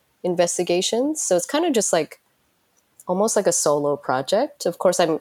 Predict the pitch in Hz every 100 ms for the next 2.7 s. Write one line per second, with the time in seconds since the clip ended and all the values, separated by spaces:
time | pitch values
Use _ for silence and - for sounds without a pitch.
0 | - - 170 165 151 147 151 147 147 -
1 | 151 151 143 139 147 131 - - 160 143
2 | 151 139 156 135 - 139 -